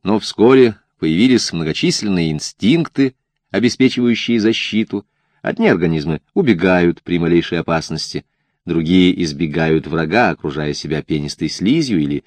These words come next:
собственными испражнениями, или даже разными посторонними телами. Все эти явления указывают на любовь к жизни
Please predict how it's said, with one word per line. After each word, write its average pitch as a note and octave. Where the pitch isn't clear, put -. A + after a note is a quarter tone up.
собственными D#2
испражнениями, G2
или C#2
даже D2
разными E2
посторонними D#2
телами. G2
Все C3
эти E2
явления D#2+
указывают B2+
на A2
любовь G2
к D#2
жизни F2